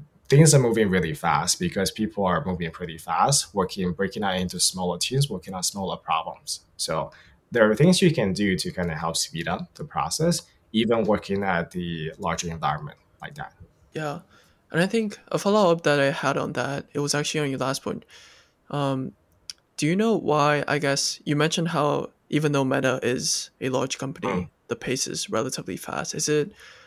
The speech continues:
Speaker 2: more because of the workplace culture, or is it just how the company runs?
Speaker 1: Um, I think it's a little bit, it's both probably. So if you look into Meta's, uh, culture value, move fast is one of them, has been one of them.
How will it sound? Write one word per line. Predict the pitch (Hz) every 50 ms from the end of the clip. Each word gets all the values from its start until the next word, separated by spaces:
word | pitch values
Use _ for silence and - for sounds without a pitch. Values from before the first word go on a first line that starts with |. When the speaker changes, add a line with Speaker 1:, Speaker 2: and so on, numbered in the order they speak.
| - _ _ _ -
Speaker 2:
more | - 143 143 151
because | 156 147 135 143 143 139
of | 127 -
the | - 120
workplace | 117 131 135 - - 139 123 127 - - -
culture, | - - - - - 135 135 - - 175 185 196 202 196 -
or | - 151 143 139
is | 135 131 - -
it | 135 - - - _ _ _ _ _ _ _ -
just | - 135 135 -
how | - - - 127 135
the | 135 135 131
company | - - - - - - - - - - - - _ _ _ _ _ _ -
runs? | - - - - - - 185 180 - - - - - - _ _ _ - - - 139
Speaker 1:
Um, | 139 139 143 143 139 143 139 143 143 -
I | 143 139 143
think | 143 202 214 214 170
it's | - - - 113
a | 110
little | 113 120 120 117
bit, | 107 107 95 80 - - -
it's | 123 104 -
both | - - - - 101 95 -
probably. | - 101 95 92 90 82 87 90 92 90
So | - - 107 101 98 98 95 98
if | 101 107 107 101 -
you | 127 123 123 123 120 117
look | 117 127 139 139 -
into | 147 143 139 139 - 127
Meta's, | 104 104 101 92 95 95 92 87 - -
uh, | 95 95 87 85 80 80 80 80 78 -
culture | - - 95 90 - 90
value, | 80 82 78 76 76 90 98 117 151 156 139 139
move | 143 113 104 92 -
fast | - 98 92 92 92 92 - - -
is | 85 80 78 -
one | 85 78 78 80
of | 80 73
them, | 76 73
has | 76 78 78 82 82
been | - 85 80
one | 73 73 73 135
of | - -
them. | - - -